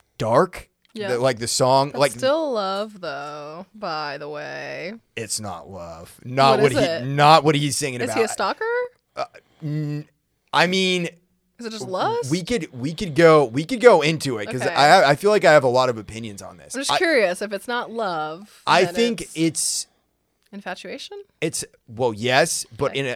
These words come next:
Speaker 1: a, I think in a sickly way. I don't think it's, and I, I, I do not, like, f-, like, look down upon any women who do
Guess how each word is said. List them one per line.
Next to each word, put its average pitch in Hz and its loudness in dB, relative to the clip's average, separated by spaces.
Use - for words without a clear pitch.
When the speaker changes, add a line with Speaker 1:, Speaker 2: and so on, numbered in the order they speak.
Speaker 1:
a, 127 -6
I 131 2
think 151 -4
in 139 0
a 113 -6
sickly 117 -6
way. 107 -2
I 107 -6
don't 151 -4
think 151 -6
it's, - -4
and 127 -4
I, 131 4
I, 131 2
I 151 4
do 139 -2
not, 156 8
like, 127 0
f-, - -20
like, 131 -2
look 135 -2
down 139 2
upon 120 0
any 120 -6
women 117 -4
who 107 -8
do 101 -8